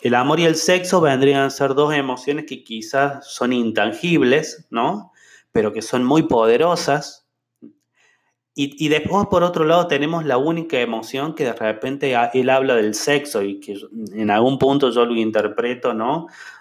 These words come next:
De, de la energía que uno le va a poner a esto, ¿no? A esta, a, a esta sensación, a este deseo.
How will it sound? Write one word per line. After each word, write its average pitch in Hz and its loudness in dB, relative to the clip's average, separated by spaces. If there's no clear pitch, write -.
De, 104 -8
de 110 2
la 104 4
energía 107 2
que 107 2
uno 123 6
le 104 2
va 120 4
a - -4
poner 131 2
a 113 2
esto, 139 -2
¿no? 127 -4
A 107 -2
esta, 117 -8
a, 113 -8
a 113 -2
esta 123 -6
sensación, 117 -2
a 110 0
este 110 -4
deseo. 160 0